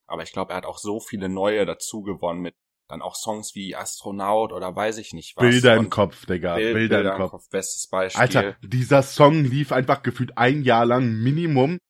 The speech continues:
Speaker 2: fünfmal pro Tag im Radio, Alter. Der hat alles wegrasiert, der
Speaker 1: Ja.
Speaker 2: Song.
Speaker 1: Also Sido,
Speaker 2: Also
Speaker 1: echt unglaublicher Musiker, ja.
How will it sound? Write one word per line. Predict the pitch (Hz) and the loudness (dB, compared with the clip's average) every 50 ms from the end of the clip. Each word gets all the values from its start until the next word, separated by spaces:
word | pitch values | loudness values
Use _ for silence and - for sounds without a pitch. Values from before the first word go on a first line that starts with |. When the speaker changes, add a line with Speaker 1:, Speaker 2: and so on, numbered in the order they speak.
| _ _ _ _ _ _ - | _ _ _ _ _ _ -10
Speaker 2:
fünfmal | - - 156 151 160 - - 175 151 | -2 2 2 2 2 0 0 2 2
pro | 143 - 143 | 2 0 -2
Tag | 127 139 135 131 - | -2 0 -2 -2 -2
im | 127 120 | -4 -2
Radio, | 120 131 - 110 110 101 98 | 0 0 0 0 -2 -2 -2
Alter. | 95 90 90 87 - 92 90 87 - _ _ _ _ _ _ | 0 -2 -2 -4 -4 -6 -6 -6 -8 _ _ _ _ _ _
Der | - 120 120 | 4 4 4
hat | - - | 4 4
alles | - 117 147 151 139 123 - - | 2 2 4 4 2 2 2 2
wegrasiert, | 120 113 - - 104 104 92 85 90 98 95 - | 2 2 2 2 0 -2 -2 -2 -4 -6 -4 -4
der | 98 90 | -4 -6
Speaker 1:
Ja. | 90 90 | -6 -4
Speaker 2:
Song. | 92 90 87 87 - _ _ _ _ _ _ | -6 -6 -8 -10 -16 _ _ _ _ _ _
Speaker 1:
Also | - 90 92 98 98 | -12 -10 -8 -6 -6
Sido, | 95 98 104 107 104 | -6 -4 -2 0 0
Speaker 2:
Also | - - - 160 160 143 | 0 0 0 0 -2 -4
Speaker 1:
echt | 110 - _ _ _ _ | -6 -14 _ _ _ _
unglaublicher | - 107 104 101 101 95 95 - - - 92 | -4 -2 -2 0 0 -2 -2 -4 -6 -6 -6
Musiker, | 92 90 90 85 87 85 _ - 80 | -4 -6 -6 -8 -10 -12 _ -12 -12
ja. | 82 85 85 80 76 | -12 -10 -12 -12 -12